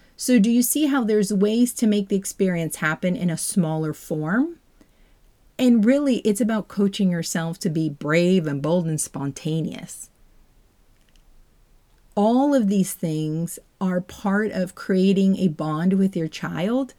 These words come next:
that is lifelong. It's so much bigger than the boots and the penny, because at some point your kid is gonna remember one of the experience, one of these experiences, these exchanges with you,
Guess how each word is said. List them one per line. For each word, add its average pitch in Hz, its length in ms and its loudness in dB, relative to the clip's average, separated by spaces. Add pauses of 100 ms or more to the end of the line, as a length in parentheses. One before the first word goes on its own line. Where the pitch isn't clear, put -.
(400)
that 190 140 0
is 180 180 0
lifelong. 165 920 -2
It's - 240 -6
so 240 240 4
much 208 320 2
bigger 175 360 0
than 160 200 -2
the 147 60 -4
boots 147 340 -6
and 143 100 -4
the 131 60 -6
penny, 180 480 0 (480)
because 202 260 2
at 202 140 0
some 254 200 2
point 254 220 2
your 196 140 0
kid 233 260 0
is 196 140 0
gonna 185 240 0
remember 165 360 -2
one 196 200 0
of 208 100 0
the 214 140 2
experience, 208 680 -2
one 208 240 2
of 240 120 4
these 254 180 2
experiences, 240 880 0
these 196 240 2
exchanges 175 640 -2
with 233 180 0
you, 247 300 2